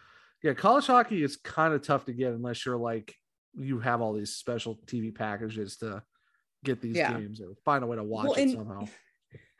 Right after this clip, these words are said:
Speaker 2: I went to a liberal arts college. Um, when I went there, we didn't really have prominent sports programs.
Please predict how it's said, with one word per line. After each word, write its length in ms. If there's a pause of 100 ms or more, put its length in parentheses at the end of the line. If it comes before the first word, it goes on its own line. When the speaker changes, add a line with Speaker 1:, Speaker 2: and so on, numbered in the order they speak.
(140)
Speaker 2:
I 60
went 240
to 160
a 40
liberal 400
arts 240
college. 580 (1040)
Um, 560 (600)
when 160
I 140
went 200
there, 160
we 120
didn't 200
really 240
have 400
prominent 420
sports 280
programs. 440